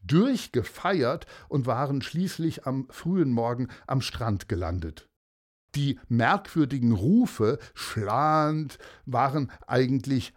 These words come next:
Deutschland, Deutschland Rufe gewesen. Und dieses Oh war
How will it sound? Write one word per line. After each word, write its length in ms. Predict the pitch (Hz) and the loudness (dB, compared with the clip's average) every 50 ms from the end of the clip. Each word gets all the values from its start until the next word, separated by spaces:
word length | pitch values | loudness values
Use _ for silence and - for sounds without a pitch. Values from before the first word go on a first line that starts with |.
| _ _ - | _ _ -12
Deutschland, 1040 | 127 98 117 117 139 165 170 160 - - - - 117 120 113 123 127 123 - - _ - | -2 2 4 6 6 6 6 4 0 -6 -6 -4 -2 0 0 0 -2 -4 -6 -8 _ 0
Deutschland 800 | 120 143 214 233 180 - - - 107 98 98 101 98 90 - - _ - - | 4 4 4 4 2 -2 -6 -6 -6 -4 -4 -4 -6 -8 -10 -14 _ -8 -4
Rufe 340 | 107 120 139 123 - 120 104 | -2 -2 -2 -2 -4 -6 -6
gewesen. 540 | 95 101 90 104 110 104 87 92 98 90 - _ | -4 -4 -2 -2 -2 -2 -4 -6 -8 -10 -10 _
Und 200 | - 143 127 123 | -2 -2 0 0
dieses 320 | 147 143 117 135 117 - - - - - - _ | -2 -2 0 -2 -2 -4 -6 -14 -20 -20 -14 _
Oh 760 | - 147 156 165 170 175 185 190 196 196 185 180 175 165 160 - - - - _ | -2 0 2 4 6 8 8 8 6 6 4 2 2 0 -2 -4 -12 -20 -20 _
war 380 | - 117 123 113 127 117 - | -4 0 0 2 0 0 -4